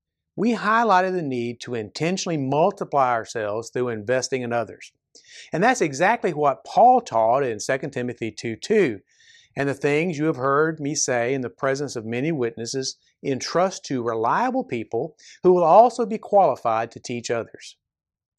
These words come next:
So, we can see that both the Old Testament and the New Testament instruct us to find the leaders whom God will use to lead His people when we are long gone. And remember, none of us will live forever.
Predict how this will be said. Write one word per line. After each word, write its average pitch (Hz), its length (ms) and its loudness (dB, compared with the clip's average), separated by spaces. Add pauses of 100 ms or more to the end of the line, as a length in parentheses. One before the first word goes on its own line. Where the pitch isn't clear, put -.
(280)
So, 165 340 4 (200)
we 240 160 4
can 214 160 0
see 226 240 2
that 160 180 0
both 160 240 4
the 131 160 0
Old 202 300 4
Testament 208 520 -4
and 180 280 -2
the 180 60 -2
New 180 220 2
Testament 127 640 -4
instruct 170 540 -2
us 151 100 -4
to - 100 -8
find 165 480 0
the 233 80 2
leaders 160 520 0
whom 131 240 -4
God 123 260 2
will 170 140 -2
use 165 500 0 (380)
to 135 100 0
lead 139 380 0
His 147 240 -2
people 117 480 -2
when 123 200 -6
we 170 360 -4 (160)
are 143 180 -4
long 110 300 -2
gone. 127 420 0 (380)
And 190 160 2
remember, 220 560 4 (400)
none 214 400 2
of 131 120 0
us 123 240 -2
will 135 200 2
live 127 180 0
forever. 120 460 -2